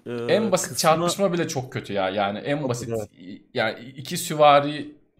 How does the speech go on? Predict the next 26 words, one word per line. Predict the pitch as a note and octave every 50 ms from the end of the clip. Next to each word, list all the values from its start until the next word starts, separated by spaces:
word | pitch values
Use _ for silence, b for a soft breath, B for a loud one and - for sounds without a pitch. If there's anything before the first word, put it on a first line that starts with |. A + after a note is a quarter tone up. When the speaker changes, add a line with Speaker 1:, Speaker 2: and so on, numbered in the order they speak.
| _ _
Speaker 2:
grubunun | - B2 B2 B2+ A#2+ A#2+ B2 C3+ C3
çarpışmasından | - - B2 A#2+ A#2+ - - - A#2+ A#2+ - B2+ A#2+ B2 A#2+ A#2+ B2 - - - _
bahsedelim | - G#2 G2 - - G#2 G#2 F#2+ F#2 G2
en | G2+ G#2 G#2
basit | G#2 F#2+ - - -
haliyle. | G2+ F#2+ F#2 F#2 G#2 C3
Yani | B2+ A2+ G#2+ -
çok | - - A#2+ A#2+ -
kötü. | - - - - G2 - b b b b b b b b b b b b b b b _ _
Bilmiyorum | - A#2+ A#2+ G#2+ F#2+ F#2 G2
ben | G#2 G#2 G2+
çok | E2+ - - A2 G#2 - -
beğenmedim. | G#2+ G#2+ G#2 F#2 F2+ F2+ F2+
Belki | G2 F#2+ F#2+ F#2+ - G#2
izleyicilerimizden | G2 G2 G2 F#2+ F#2+ G2 G2 G2 G2 G2 G2 G#2 G2+ G2+
beğenenler | G2 G2 F#2+ F#2+ G2 G2+ G2+
olmuştur | G2+ G2 G2+ G2+ - - - A#2+
ama | C#3+ C#3 G#2+ A#2 B2+ - - _ _ _ _ _ _ _ - -
sonuç | - - A2 A2+ A#2+ B2+
itibariyle | - - C3+ C#3 D3 E3+ F3 C3+ G2 G2 G#2
bu | A#2 B2 B2 A#2+ - -
oyun | - B2+ A#2+ B2 C#3 C#3+
da | B2 A#2+
şey | A#2 - A#2 A2+ A2+ A2+
değil | B2 B2 A2
yani. | G#2 F#2+ F#2+ F#2 F#2 F2